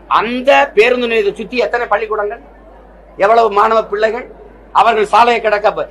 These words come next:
நிறைய வாகனங்கள் வரும்போது எவ்-, எவ்வளவு கஷ்டப்படுவாங்க? இதான் உங்க தொலைநோக்கா? நீங்க கட்டினீங்க, அப்புறம் மதில் சுவரை இடிக்கிறீங்க. யாரு கேட்டது தம்பி பேருந்து? அதுல, அதுல எழுபது விழுக்காடு அ தி மு க பண்ணி பண்ணிட்டாங்க.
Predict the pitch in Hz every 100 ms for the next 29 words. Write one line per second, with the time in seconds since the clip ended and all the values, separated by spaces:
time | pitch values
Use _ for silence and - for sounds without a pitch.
0 | - 170 208 247 226 214 220 220 214 196
1 | 208 214 240 254 196 208 175 190 233 240
2 | 214 233 233 220 233 247 - - - -
3 | - 202 220 254 226 214 233 208 180 262
4 | 370 - - - - - - - - -
5 | - - - 196 185 190 202 233 247 254
6 | 208 196 220 220 208 202 214 220 233 240
7 | 262 - - - - - - - - -
8 | - - - - - - - - - -
9 | - - - - - 139 285 415 339 294
10 | 240 190 151 147 147 135 147 180 202 208
11 | - 170 220 220 185 208 180 185 196 214
12 | 180 208 180 170 165 156 165 165 156 143
13 | 117 107